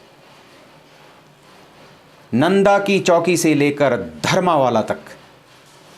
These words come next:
पूरा क्षेत्र औद्योगिक विस्तार,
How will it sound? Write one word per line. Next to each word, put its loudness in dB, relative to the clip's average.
पूरा 2
क्षेत्र 0
औद्योगिक 0
विस्तार, 0